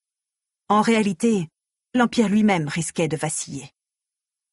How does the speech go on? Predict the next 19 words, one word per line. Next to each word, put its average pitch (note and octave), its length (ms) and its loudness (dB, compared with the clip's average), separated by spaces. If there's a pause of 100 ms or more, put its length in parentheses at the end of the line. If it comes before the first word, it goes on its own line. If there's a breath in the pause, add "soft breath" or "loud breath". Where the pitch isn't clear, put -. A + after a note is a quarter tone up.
(280)
Personne F#3 520 0
ne E3 80 0
pouvait E3+ 240 -4
savoir E3+ 400 0
que F3 100 -6
la D#3+ 120 -2
décision E3+ 460 -2
d'Ashravan E3+ 480 0
de E3 140 -2
devenir E3+ 520 -2
enfin E3 280 -2
un D3 100 -2
grand D3+ 200 -4
souverain E3 460 -4 (500)
avait G#3 220 4
été A3 300 2
mise G#3 220 2
en F#3 160 2
œuvre E3+ 340 0